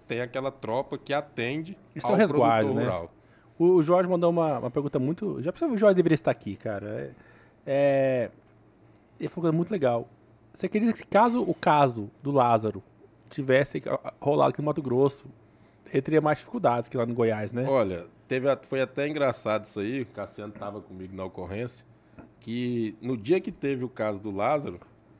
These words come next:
Speaker 1: no outro dia nós tivemos uma ocorrência na região rural ali em Rondonópolis, que houve um confronto,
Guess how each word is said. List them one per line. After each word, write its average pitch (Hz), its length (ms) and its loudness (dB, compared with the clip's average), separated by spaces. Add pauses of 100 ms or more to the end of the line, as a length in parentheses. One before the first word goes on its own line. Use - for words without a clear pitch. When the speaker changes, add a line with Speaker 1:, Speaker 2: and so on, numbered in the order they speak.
(140)
Speaker 1:
no 117 160 -6
outro 175 380 -2
dia 131 280 -8
nós 147 200 -10
tivemos 127 500 -8
uma 135 120 -4
ocorrência 127 720 -6 (120)
na 107 120 -8
região 113 340 -8
rural 110 340 -4
ali 117 140 -8
em - 20 -8
Rondonópolis, 110 720 -10 (640)
que 110 140 -4
houve 110 220 0
um 113 80 -6
confronto, 120 720 -8